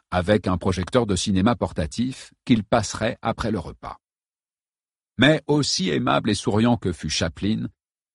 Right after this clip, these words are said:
il agaça notre hôte avant même que nous ayons fini nos verres et rejoint la vaste salle à manger. Prenant très au sérieux la politique, il n'eut de cesse de savoir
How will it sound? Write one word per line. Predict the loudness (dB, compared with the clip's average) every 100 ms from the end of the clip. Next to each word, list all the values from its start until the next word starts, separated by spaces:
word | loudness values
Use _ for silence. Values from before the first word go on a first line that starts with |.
| _ 2
il | 6
agaça | 6 6 4 4 2
notre | 2 0 2
hôte | 2 0 -4 -2
avant | 2 4 6
même | 4 4
que | 2
nous | 2 4
ayons | 4 2
fini | 0 2 2
nos | 4 4
verres | 4 4 2
et | 0
rejoint | 0 2 2 0
la | 0
vaste | 0 -2 -2 -4
salle | -2 0
à | 0
manger. | -2 -6 -10 -16 _ _ _ _ _ _ _ _
Prenant | 4 6 6
très | 6 2 2
au |
sérieux | 0 2 2 2
la | 2
politique, | 0 -2 -4 -6 -8 -20 _
il | 6 6
n'eut | 6 2
de | 2
cesse | 2 2 0 0
de | 0 2
savoir | 2 0 0 -2